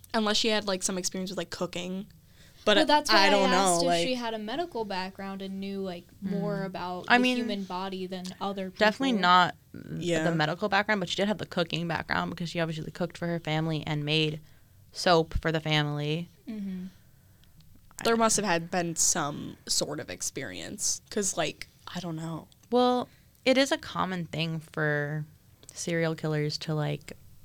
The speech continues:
Speaker 3: play with dead animals before they move on to killing people, so it's possible she did that.
Speaker 2: Yeah.
Speaker 1: She fits that, like,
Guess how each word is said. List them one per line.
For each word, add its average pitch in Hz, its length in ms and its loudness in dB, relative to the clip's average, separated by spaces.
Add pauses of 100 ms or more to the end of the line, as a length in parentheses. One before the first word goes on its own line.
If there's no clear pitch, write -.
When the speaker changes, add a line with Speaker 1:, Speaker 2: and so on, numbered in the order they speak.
(380)
Speaker 3:
play 131 220 -4
with 165 200 0
dead 190 200 4
animals 196 520 4
before 156 340 -2
they 151 120 0
move 151 200 -2
on 156 180 0
to 156 80 -10
killing 165 320 -6
people, 156 300 -6
so 156 220 -6
it's 156 140 -12 (420)
possible 190 600 0
she 208 200 -4
did 175 300 0
that. - 240 -4 (340)
Speaker 2:
Yeah. 196 380 -10
Speaker 1:
She 277 180 4
fits 294 320 -2
that, 370 220 -6
like, 226 420 -4